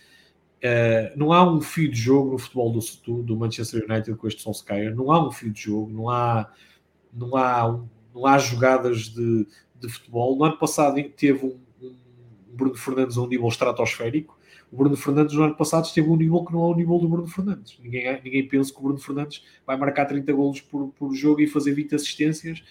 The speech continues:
E aquele não é o nível do Bruno Fernandes. O Bruno Fernandes é um grande jogador, mas o nível médio dele não é aquele. E, e como esteve a um nível estratosférico, o, o Manchester United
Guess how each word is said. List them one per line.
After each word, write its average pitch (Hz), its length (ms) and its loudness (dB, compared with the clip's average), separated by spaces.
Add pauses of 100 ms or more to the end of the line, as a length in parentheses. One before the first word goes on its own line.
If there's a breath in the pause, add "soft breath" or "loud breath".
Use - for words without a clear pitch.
(220 soft breath)
E 131 160 -10
aquele 180 240 4
não 160 140 2
é - 20 6
o 139 60 6
nível 120 260 0
do 110 80 -2
Bruno 107 160 -4
Fernandes. 95 320 -10
O 104 40 -12
Bruno 131 120 -12
Fernandes 151 240 -2
é 165 60 2
um - 20 4
grande 165 260 4
jogador, 185 420 6 (280 soft breath)
mas 151 160 2
o 170 80 2
nível 175 280 6
médio 175 280 6
dele 190 220 8
não 160 140 2
é 160 100 6
aquele. 110 300 -6 (280)
E, 147 240 -10
e 160 260 -8
como 180 160 -12
esteve 185 220 2
a - 20 2
um 185 60 4
nível 185 220 4
estratosférico, 196 800 -2 (300 soft breath)
o, 139 600 2
o - 40 -14
Manchester 143 560 -2
United 160 400 -2